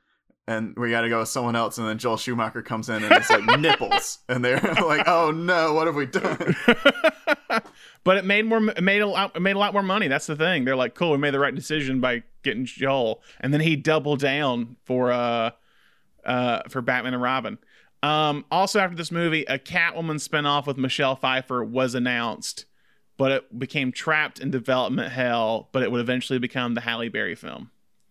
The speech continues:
Speaker 2: I
Speaker 1: Yeah,
Speaker 2: don't
Speaker 1: I don't
Speaker 2: know
Speaker 1: know.
Speaker 2: if that was the
Speaker 1: I don't
Speaker 2: initial
Speaker 1: know if I
Speaker 2: script.
Speaker 1: can handle, I don't know if I can handle the feature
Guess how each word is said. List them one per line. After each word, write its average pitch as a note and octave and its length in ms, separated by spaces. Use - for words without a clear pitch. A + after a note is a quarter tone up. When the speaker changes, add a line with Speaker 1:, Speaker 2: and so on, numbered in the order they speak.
Speaker 2:
I D#3 60
Speaker 1:
Yeah, D#3+ 80
Speaker 2:
don't G#3+ 140
Speaker 1:
I A#3 40
don't - 100
Speaker 2:
know A3+ 80
Speaker 1:
know. G#3+ 120
Speaker 2:
if - 80
that F#3 160
was F3+ 100
the - 100
Speaker 1:
I E3+ 40
don't E3 140
Speaker 2:
initial E3+ 140
Speaker 1:
know D#3+ 40
if D3 100
I D#3 60
Speaker 2:
script. F#3+ 240
Speaker 1:
can C#3 100
handle, A#2 640
I A#2+ 60
don't C#3+ 100
know D3 80
if B2+ 80
I A#2 80
can A2 120
handle G#2+ 540
the A2+ 100
feature A2+ 720